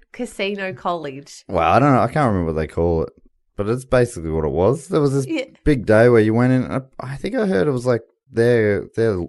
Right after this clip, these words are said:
Speaker 2: training facility is the se-, second biggest casino floor in the Southern Hemisphere or something, and it's not even a working,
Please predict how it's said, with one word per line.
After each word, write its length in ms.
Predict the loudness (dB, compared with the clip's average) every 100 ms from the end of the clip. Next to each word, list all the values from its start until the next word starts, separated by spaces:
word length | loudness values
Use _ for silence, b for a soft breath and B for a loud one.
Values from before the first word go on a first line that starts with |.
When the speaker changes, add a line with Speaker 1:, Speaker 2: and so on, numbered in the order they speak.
| -10
Speaker 2:
training 400 | -6 -2 -2 -4
facility 420 | -10 -8 -6 -6
is 140 | -10
the 80 | -14
se-, 300 | -16 -10 -10 -12
second 460 | -10 -10 -8 -8
biggest 500 | -6 -6 -8 -10 -20 _ _ _ -14
casino 440 | -12 -6 -4 -4
floor 420 | -6 -4 -2 -2
in 140 | -2 -6
the 60 |
Southern 320 | -8 -10 -8 -8
Hemisphere 500 | -8 -8 -8 -8 -8
or 40 |
something, 300 | -10 -12 -10
and 80 | -10
it's 160 | -12
not 160 | -12 -10
even 220 | -10 -10
a 240 | -10 -12 -14 _ _ _ _
working, 600 | -2 -2 -2 -6 -8